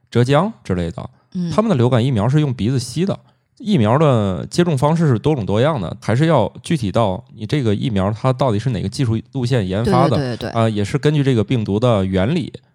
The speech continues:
Speaker 1: 呃，当然现在呢，大家最熟悉的方式还都是注射、打针的方式。
Speaker 2: 嗯。
Speaker 1: 啊，那为什么要打针呢？而且打到哪里呢？你看这次我们新冠疫苗，多数人都是打在了胳膊上。
Speaker 2: 上臂，对。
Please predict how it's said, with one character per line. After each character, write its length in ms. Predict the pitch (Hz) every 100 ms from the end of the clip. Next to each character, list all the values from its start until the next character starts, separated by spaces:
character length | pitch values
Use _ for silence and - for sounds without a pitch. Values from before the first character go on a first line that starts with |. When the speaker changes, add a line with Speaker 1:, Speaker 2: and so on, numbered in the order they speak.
| _ -
Speaker 1:
呃， 140 | 107
当 160 | 104 180
然 200 | 220 202
现 320 | - - 190
在 180 | 185 208
呢， 140 | 123
大 100 | 98
家 140 | 131 147
最 160 | 165
熟 260 | 123 - 110
悉 140 | 127
的 60 | 135
方 180 | 110 113
式 80 | 113
还 140 | 95
都 80 | 127
是 120 | 147
注 200 | 147 175
射、 240 | - 262 - _ _ _
打 160 | - -
针 180 | 117
的 80 | 113
方 240 | 151 80 90
式。 220 | 98 - -
Speaker 2:
嗯。 340 | 185 170 117
Speaker 1:
啊， 200 | - 85 95
那 100 | 165
为 160 | 262
什 140 | 233 165
么 120 | 190
要 160 | 208 165
打 360 | - - -
针 240 | - 123 185
呢？ 220 | 190 127 - _ _
而 140 | - 190
且 120 | 254
打 160 | 262 -
到 200 | 131 196
哪 180 | 127 98
里 160 | 95 -
呢？ 200 | 92 104 _ _
你 80 | -
看 160 | 110
这 160 | 104 107
次 160 | -
我 100 | 110
们 200 | 92 95
新 160 | 95 120
冠 160 | 127 120
疫 40 |
苗， 280 | 95 95 - - _ _ -
多 140 | 180
数 220 | - 180
人 260 | 101 90 92
都 120 | 107
是 140 | 110 107
打 240 | 104 98
在 180 | 104 104
了 320 | 92 87 85 _ _ -
胳 160 | - 120
膊 120 | 113
上。 140 | 110
Speaker 2:
上 20 |
臂， 120 | 101 - -
对。 180 | 156